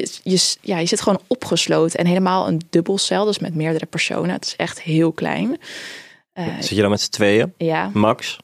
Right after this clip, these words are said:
Speaker 1: Ja, maar je hebt ook meer personen. Dat is vaak wel als je uitstroomt, hoor. Dus als je al bijna naar bui-, naar buiten gaat. Maar niemand wil eigenlijk op een meerpersoonscel. Stel voor dat je de hele dag met diegene zit. Ja, het is, je, je deur is wel even open.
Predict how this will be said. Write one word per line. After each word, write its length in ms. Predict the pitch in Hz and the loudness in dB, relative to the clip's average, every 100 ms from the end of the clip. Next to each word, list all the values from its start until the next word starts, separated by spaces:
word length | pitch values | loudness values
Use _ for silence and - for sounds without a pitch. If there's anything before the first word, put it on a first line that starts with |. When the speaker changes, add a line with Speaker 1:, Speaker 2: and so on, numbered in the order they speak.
| _ | _
Speaker 1:
Ja, 200 | - 175 | -2 0
maar 80 | 175 | 2
je 60 | 185 | 0
hebt 160 | 170 | 0
ook 80 | 185 | 0
meer 220 | 180 185 | 0 0
personen. 340 | 185 175 180 175 | -2 -2 0 0
Dat 120 | - | -2
is 100 | - | -2
vaak 200 | 175 165 | 0 2
wel 180 | 175 170 | 2 2
als 120 | 175 | 0
je 80 | - | -2
uitstroomt, 540 | 170 170 - 165 165 | -2 -2 -2 -2 0
hoor. 100 | 175 | 0
Dus 120 | 190 | 0
als 140 | 175 170 | 0 0
je 80 | 175 | -2
al 100 | 170 | 0
bijna 180 | 160 | 0
naar 140 | 175 165 | 0 0
bui-, 140 | 160 | -2
naar 120 | 180 | -2
buiten 300 | 165 165 175 | 0 0 0
gaat. 380 | 185 165 202 - - - - | -2 -2 -4 -6 -14 -16 -6
Maar 140 | 180 190 | 2 4
niemand 360 | 196 220 196 | 6 6 4
wil 100 | 175 | 2
eigenlijk 300 | 123 175 165 | 2 0 0
op 60 | 180 | 2
een 80 | 175 | 2
meerpersoonscel. 720 | 175 180 - 170 - 196 156 | 0 -2 -2 0 0 2 2
Stel 240 | 156 165 165 | 0 0 -2
voor 200 | 185 180 | 0 -2
dat 120 | 180 | 0
je 60 | 185 | 0
de 60 | |
hele 400 | 185 202 220 226 | 0 2 4 4
dag 200 | 185 185 | 2 0
met 100 | 185 | -2
diegene 380 | 175 175 185 170 | -4 -2 0 0
zit. 360 | 175 190 - - | 0 -2 -2 -2
Ja, 60 | |
het 100 | 170 | -4
is, 80 | - | -2
je, 220 | 190 185 - | 2 2 2
je 120 | 185 | 0
deur 160 | 180 247 | 2 2
is 80 | 254 | 0
wel 100 | 180 | -4
even 260 | - - | -4 -4
open. 360 | - - - | -6 -4 -4